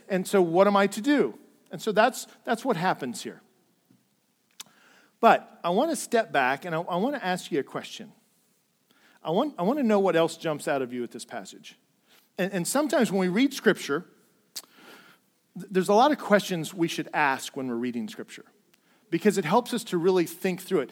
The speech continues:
So some people, and, and I get this, and we should just read Scripture, but it's really important to know what we're reading and to, to meditate on it and to kinda look at it and say, "What is this saying?" And so there's some questions that we could ask. What does this say about who God is? What does this passage say about who God is?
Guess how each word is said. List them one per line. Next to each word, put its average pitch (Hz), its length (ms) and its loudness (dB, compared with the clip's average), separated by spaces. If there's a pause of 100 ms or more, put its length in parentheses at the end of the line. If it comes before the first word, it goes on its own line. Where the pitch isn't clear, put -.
(140)
So - 140 -6
some 285 260 2
people, 214 320 0
and, 185 140 -4
and 180 120 -4
I 220 100 2
get 190 220 -2
this, 190 200 -2
and 180 100 -4
we 262 80 0
should 190 220 -6
just 165 200 -6
read 135 160 -6
Scripture, 117 300 -10 (220)
but 202 100 2
it's 208 180 -8
really 339 200 4
important 220 300 0
to 165 60 0
know 170 200 2
what 180 160 2
we're 143 80 -6
reading 123 360 -4 (560)
and 175 120 -4
to, 180 80 -6
to 170 160 -6
meditate 202 580 2
on 190 160 0
it 185 80 -8
and 151 140 -10
to 151 100 -10
kinda 160 320 -2 (200)
look 208 320 2
at 185 200 4
it 190 120 0
and 156 140 -10
say, 151 140 -2
"What 143 300 -2
is 254 180 -4
this 214 120 -4
saying?" 123 640 -6 (220)
And 180 100 -8
so 220 100 -2
there's 208 180 0
some 240 160 -2
questions 226 560 -2
that 175 80 -6
we 160 120 -2
could 196 120 0
ask. 131 220 0 (140)
What 143 180 0
does 185 140 0
this 185 120 -2
say 131 200 -2
about 143 240 0
who 202 100 -4
God 208 260 0
is? 101 280 -10 (920)
What 139 120 -4
does 196 120 -6
this 247 120 -4
passage 156 420 -4
say 139 80 -4
about 127 180 -6
who 120 80 -10
God 104 220 -16
is? - 140 -20